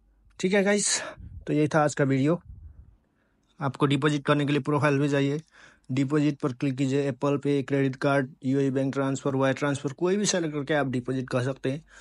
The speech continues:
अकाउंट बनाने के लिए बहुत ही सिंपल है, आपको बस पासपोर्ट होना चाहिए आपके पास में, और बहुत ही जल्दी ये वेरीफाई भी हो जाता है। अमाना का टीम बहुत ही हेल्पफुल है। अगर आप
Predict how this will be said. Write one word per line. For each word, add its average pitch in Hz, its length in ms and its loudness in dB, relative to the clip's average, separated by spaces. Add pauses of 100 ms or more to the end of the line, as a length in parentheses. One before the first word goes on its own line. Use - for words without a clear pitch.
(440)
अकाउंट 165 320 0
बनाने 165 380 0
के 156 60 0
लिए 160 100 0
बहुत 147 240 -2
ही 147 60 -4
सिंपल 135 340 -2
है, 147 60 -2
आपको 127 260 -4
बस 123 240 -6
पासपोर्ट 123 540 -6 (1080)
होना 127 200 -2
चाहिए 117 220 0
आपके 117 240 -4
पास 120 340 -4
में, 160 60 -12 (800)
और 117 240 -2
बहुत 123 280 0
ही 151 60 0
जल्दी 131 300 2
ये 139 240 2
वेरीफाई 123 440 0
भी 135 80 -2
हो 123 120 0
जाता 120 260 -2
है। 139 80 -2
अमाना 120 300 -2
का 123 120 -8
टीम 123 320 -2
बहुत 117 260 -2
ही 120 80 2
हेल्पफुल 117 340 0
है। 135 80 -4 (600)
अगर 131 180 0
आप 127 140 0